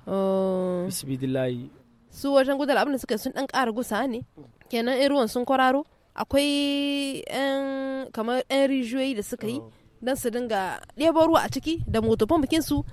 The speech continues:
Speaker 1: suna sa cikin garakan nasu.
Speaker 2: Aha.
Speaker 1: Eh. Amma kan lokacin yayi kuna nan da inda kuke.
Speaker 2: Ah, lo-,
Speaker 1: In lokacin ya matso ne, he ku
Speaker 2: oh,
Speaker 1: ƙara gusa kuma
Speaker 2: oh,
Speaker 1: hallo.
Speaker 2: lokacin ya gite kan bore si ba de place. Zam sa de panda mat kan haro furanda.
Speaker 1: Eh, wataran kun ba he an gusa ba.
Speaker 2: Oh, daro man furo bore go denge nan guze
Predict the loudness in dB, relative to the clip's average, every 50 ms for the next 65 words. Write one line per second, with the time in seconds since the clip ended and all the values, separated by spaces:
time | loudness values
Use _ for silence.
0 | -6 -6 -2 0 2 2 2 4 4 2 2 2 0 -2 0 2 2 2 2 2
1 | 0 0 0 0 0 -2 -4 -4 -8 -4 0 0 0 0 -2 -6 -8 -10 -8 -8
2 | -8 -8 -8 -8 -8 -8 -10 -10 -12 -12 -8 -6 -4 0 0 0 0 0 -2 -2
3 | -2 -2 -4 -4 -4 -2 0 0 0 2 2 0 0 0 0 0 0 -2 -2 -2
4 | -4 -6 -6 0 4 6 6 6 6 4 2 0 0 0 0 0 0 -2 -2 -2
5 | -2 0 0 0 0 -2 0 0 0 0 0 -2 -4 -10 -2 2 4 4 4 4
6 | 2 0 -4 -6 -6 -4 -2 0 2 2 2 2 0 -2 -6 -10 -12 -6 -4 -2
7 | -2 -2 -4 0 2 2 2 2 2 0 2 4 2 4 4 4 2 2 2 0
8 | 0 0 0 -2 -2 0 0 0 0 -2 -6 -8 -8 _ -4 -2 0 2 4 4
9 | 4 2 0 -2 -2 -2 0 -2 -2 0 0 0 0 2 2 0 0 -2 -2 -2
10 | -2 -2 -2 -6 -10 -12 -10 -8 -6 -6 -4 -4 -4 -4 -4 -2 -2 0 0 0
11 | 0 0 -2 -4 -4 -2 -2 -2 -2 0 2 4 6 6 6 4 4 2 0 0
12 | 0 2 2 4 4 2 2 2 0 0 0 -2 -2 -2 0 2 2 2 0 0
13 | 2 2 4 4 2 2 0 -2 -2 -2 -4 -4 -4 -4 -4 -4 -2 0 0